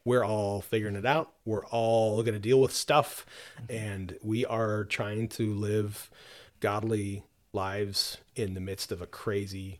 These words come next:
Speaker 1: crazy world,
Speaker 2: Mm-hmm.
Speaker 1: and things are gonna go wrong."
Speaker 2: Yeah.
Speaker 1: And let's not demonize each other. Let's rally around each other.
Speaker 2: Right.
Speaker 1: Um,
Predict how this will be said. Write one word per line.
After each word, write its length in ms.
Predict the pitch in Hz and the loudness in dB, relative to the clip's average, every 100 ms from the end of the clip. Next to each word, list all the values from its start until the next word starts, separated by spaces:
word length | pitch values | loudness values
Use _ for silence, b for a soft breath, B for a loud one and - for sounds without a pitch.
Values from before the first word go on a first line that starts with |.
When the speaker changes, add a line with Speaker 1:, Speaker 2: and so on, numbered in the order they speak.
| _ | _
Speaker 1:
crazy 440 | - 104 92 85 90 | -6 -4 -4 -6 -8
world, 460 | 82 82 92 - _ - | -6 -4 -4 -6 _ -14
Speaker 2:
Mm-hmm. 180 | 110 110 | -8 -6
Speaker 1:
and 200 | 101 - | -6 -8
things 440 | - - 104 104 | -6 -4 -2 -2
are 140 | 117 - | -2 -4
gonna 280 | 78 92 98 | -6 -6 -6
go 240 | 87 87 | -6 -8
wrong." 380 | 90 73 58 85 - | -8 -8 -10 -12 -6
Speaker 2:
Yeah. 240 | 113 92 - _ _ - | -4 -4 -6 _ _ -12
Speaker 1:
And 380 | 98 90 82 80 | -10 -8 -10 -10
let's 380 | - 95 - - | -8 -6 -4 -2
not 340 | 117 98 92 _ _ _ _ - 101 | 0 -2 -6 _ _ _ _ -14 -8
demonize 540 | 101 98 92 107 107 | -6 -6 -4 -4 -4
each 140 | 113 | -2
other. 200 | 117 135 | -2 -2
Let's 500 | 165 107 104 - - - _ _ _ _ _ 90 | -2 -4 -4 -6 -8 -14 _ _ _ _ _ -6
rally 340 | 92 120 98 | -2 0 -2
around 300 | 78 80 90 | -4 -6 -8
each 160 | 71 69 | -8 -10
other. 320 | 58 - - - | -10 -14 -18 -6
Speaker 2:
Right. 220 | 110 95 - _ - | -2 -2 -4 _ -12
Speaker 1:
Um, 500 | 82 76 71 71 | -10 -8 -10 -14